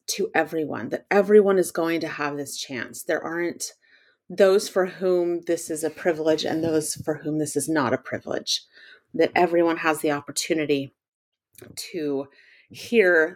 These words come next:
the, the message of the gospel of Jesus Christ. And then also, I like that it says to receive and respond to the gospel message. It doesn't say that they'll accept it.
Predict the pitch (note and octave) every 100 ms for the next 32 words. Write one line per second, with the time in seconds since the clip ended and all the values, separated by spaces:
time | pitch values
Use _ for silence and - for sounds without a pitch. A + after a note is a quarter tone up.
0 | - F3+ - _ - F3+ F3+ E3+ - D3+
1 | D3+ C#3+ D3 D3 - D3+ D3 D3+ C3+ -
2 | - - - - - - - - - -
3 | A3 G#3 F#3+ - G#3+ A#3+ - F#3 E3+ E3
4 | - F#3 F#3 F#3 G3 F3+ - F3+ F3 -
5 | G3+ F#3 F#3 - G3 F#3+ F#3+ - F3+ F3
6 | F3 - E3+ D#3+ - - F3+ F3 E3+ -
7 | C3 B2+ A#2 - D3 B2+ B2+ - - -
8 | - G#3 A3+ A#3+ A3+ G3+ G#3+ F#3+ F3+ D#3+
9 | - A3 G#3+ C#3+ B2+